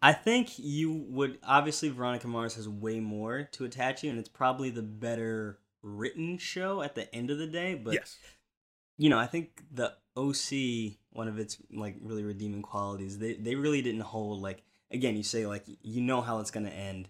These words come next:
Speaker 2: Yeah.
Speaker 1: and that kind of feels tedious, but I would say that's probably, I haven't rewatched it in a while, but that's probably, like, the end of the tediousness. Like, after that,
Speaker 2: Yeah.
Speaker 1: they really didn't hold, maybe from being a summer show trying to get hot and then just running off the momentum
Speaker 2: Word.
Speaker 1: when they came back,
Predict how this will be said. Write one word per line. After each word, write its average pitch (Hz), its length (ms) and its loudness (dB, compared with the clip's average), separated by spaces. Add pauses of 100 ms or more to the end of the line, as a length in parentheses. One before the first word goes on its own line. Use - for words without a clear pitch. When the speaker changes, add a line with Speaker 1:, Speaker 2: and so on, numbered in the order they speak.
(140)
Speaker 2:
Yeah. 156 140 2
Speaker 1:
and 104 120 0
that 101 80 -6
kind 104 140 -6
of 98 60 -10
feels 110 260 -4
tedious, 104 520 -4 (280)
but 104 100 0
I 117 80 6
would 185 140 2
say 196 100 0
that's 165 160 -2
probably, 160 600 0
I 120 60 -2
haven't 151 260 0
rewatched 127 400 2
it - 20 -2
in 107 60 0
a 104 60 -2
while, 127 280 4
but 117 200 -4
that's 120 160 -2
probably, 190 260 -4
like, 180 160 -4
the - 160 -4 (100)
end 113 460 0 (580)
of 110 140 -4
the 107 80 0
tediousness. 98 680 -4
Like, 90 200 -4
after 135 300 4
that, 123 340 2
Speaker 2:
Yeah. 220 160 10 (220)
Speaker 1:
they 131 180 8
really 170 280 6
didn't 139 200 4
hold, 123 360 0
maybe 139 320 2
from 123 240 -4
being 113 260 0
a 107 60 -4
summer 113 260 -2
show 107 200 -4
trying 104 180 -6
to 98 60 -4
get 95 180 -6
hot 117 420 0
and 104 220 -4
then 107 400 -4 (340)
just 113 140 -8
running 120 320 0
off 113 160 -2
the 117 80 -2
momentum 113 800 0
Speaker 2:
Word. 123 180 -2 (140)
Speaker 1:
when 113 140 -4
they 110 100 -2
came 110 300 -2
back, 123 380 2